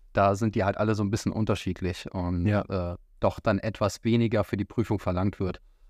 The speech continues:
Speaker 1: Beim Kempo ist das dann schon was umfangreicher. Aber auch beim Kempo gibt's halt verschiedene Stile und da unterscheiden sich dann auch nochmal und dann fängt
Speaker 2: Ja.
Speaker 1: fängt das Chaos eigentlich erst an. <laughs>
Speaker 2: Wie lang dauert so eine, so eine Kempo-Dan-Prüfung?
Speaker 1: Mm,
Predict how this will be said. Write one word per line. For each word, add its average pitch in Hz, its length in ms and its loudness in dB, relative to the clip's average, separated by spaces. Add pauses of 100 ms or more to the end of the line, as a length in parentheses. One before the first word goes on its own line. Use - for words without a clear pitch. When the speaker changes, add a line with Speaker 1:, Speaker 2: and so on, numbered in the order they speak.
Speaker 1:
Beim 95 200 0
Kempo 113 400 2
ist 98 120 -6
das 98 100 -6
dann 98 140 0
schon 98 180 -2
was 92 140 -2
umfangreicher. 95 600 -2 (240)
Aber 127 200 6
auch 120 120 4
beim 120 220 2
Kempo 113 320 0
gibt's - 180 -4
halt 98 180 0
verschiedene 107 600 0
Stile 117 480 0
und 101 320 0
da 95 60 2
unterscheiden 101 440 0
sich 101 140 -6
dann 104 160 2
auch 107 260 0
nochmal 87 380 -2
und 87 80 -2
dann 87 220 -4 (120)
fängt 104 160 -2
Speaker 2:
Ja. 101 80 4
Speaker 1:
fängt 131 160 2
das 147 140 0
Chaos 123 400 0
eigentlich 113 360 -2
erst 107 200 -6
an. 82 260 -6 (140)
<laughs> - 1300 -12
Speaker 2:
Wie 123 100 -2
lang 120 180 2
dauert 113 300 0
so 143 60 -2
eine, 151 260 2
so 139 100 -4
eine 147 300 0
Kempo-Dan-Prüfung? 170 1800 0 (180)
Speaker 1:
Mm, 123 920 -2